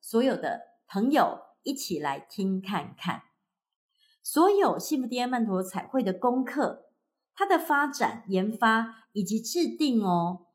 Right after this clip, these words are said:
其实并非在一开始就先计划，一开始就只有这本画册。那这本画册完稿，它总共就是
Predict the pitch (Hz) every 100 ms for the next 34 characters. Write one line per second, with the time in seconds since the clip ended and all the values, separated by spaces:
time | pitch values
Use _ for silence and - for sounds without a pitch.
0 | _ - 370 403 269 247 254 - _ _
1 | 415 359 339 330 349 - 330 330 294 330
2 | 330 - - - _ 277 254 262 254 226
3 | 233 180 - 180 - - _ _ _ _
4 | _ _ - 320 339 349 - - - -
5 | _ - 349 - 226 - 220 180 113 -
6 | 143 - 175 - - _ _ _ _ _
7 | 294 320 320 240 185 247 233 233 185 160
8 | 196 190 - - _ _ 285 285 208 139
9 | 165 226 202 214 - 180 -